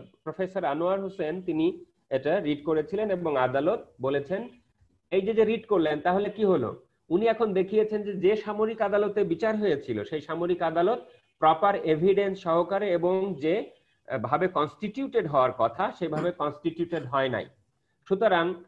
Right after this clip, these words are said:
আদালত দেখিয়েছে, মানে, এখানে দেখানো গেছে যে তোমার রিট পিটিশন, আহ, মিলিটারি ট্রাইব্যুনালের বিরুদ্ধেও চলে। স্টেট ভার্সেস হাজী জয়নাল আবেদিন মামলা, এটা,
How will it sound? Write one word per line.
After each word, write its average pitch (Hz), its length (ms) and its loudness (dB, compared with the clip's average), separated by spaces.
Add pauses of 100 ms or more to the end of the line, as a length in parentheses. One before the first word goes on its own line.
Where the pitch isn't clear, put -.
(280)
আদালত 147 420 0
দেখিয়েছে, 175 520 -4
মানে, 135 160 -4
এখানে 147 240 -4
দেখানো 131 420 -2
গেছে 135 300 -4
যে 170 320 -6 (220)
তোমার 117 280 -2 (280)
রিট 131 220 -8
পিটিশন, 160 520 -6 (540)
আহ, 107 340 -6
মিলিটারি 127 500 -4
ট্রাইব্যুনালের 139 600 -4
বিরুদ্ধেও 143 500 -6 (460)
চলে। 92 340 -6 (760)
স্টেট 214 300 -2
ভার্সেস 220 360 -2
হাজী 180 300 -2
জয়নাল 196 400 0
আবেদিন 185 360 2
মামলা, 180 400 2 (640)
এটা, 202 320 -2